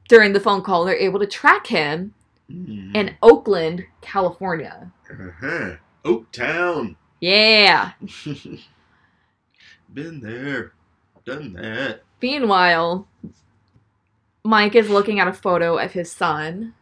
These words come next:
Speaker 2: Oh.
Speaker 1: Mm. And Sky goes to see him, and he shows her the picture of his kid.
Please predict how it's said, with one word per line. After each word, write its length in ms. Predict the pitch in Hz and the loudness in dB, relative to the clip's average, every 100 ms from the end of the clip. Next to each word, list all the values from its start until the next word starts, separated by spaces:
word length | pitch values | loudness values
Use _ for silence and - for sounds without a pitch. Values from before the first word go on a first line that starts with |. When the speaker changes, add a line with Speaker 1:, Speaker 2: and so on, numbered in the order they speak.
| - 117 | -18 -14
Speaker 2:
Oh. 280 | 95 78 67 92 _ - | -14 -16 -20 -20 _ -20
Speaker 1:
Mm. 260 | 113 240 - _ _ _ _ _ _ - - _ _ _ - | -18 -18 -20 _ _ _ _ _ _ -20 -20 _ _ _ -4
And 340 | 196 196 190 | -2 -2 -4
Sky 320 | - 220 202 | -2 2 4
goes 220 | 202 220 226 | 4 0 -2
to 100 | 262 | -8
see 220 | - 180 | -4 0
him, 460 | 170 165 165 165 160 _ _ _ _ - | 0 0 -2 -6 -12 _ _ _ _ -6
and 380 | 190 185 175 175 | 0 0 0 -4
he 100 | 180 | -6
shows 300 | - 185 180 | -2 -2 -2
her 80 | 185 | -8
the 60 | |
picture 400 | 170 170 165 190 | -8 -10 -8 -6
of 140 | 170 165 | -6 -6
his 120 | 180 | -12
kid. 420 | - 170 151 160 | -8 -6 -4 -6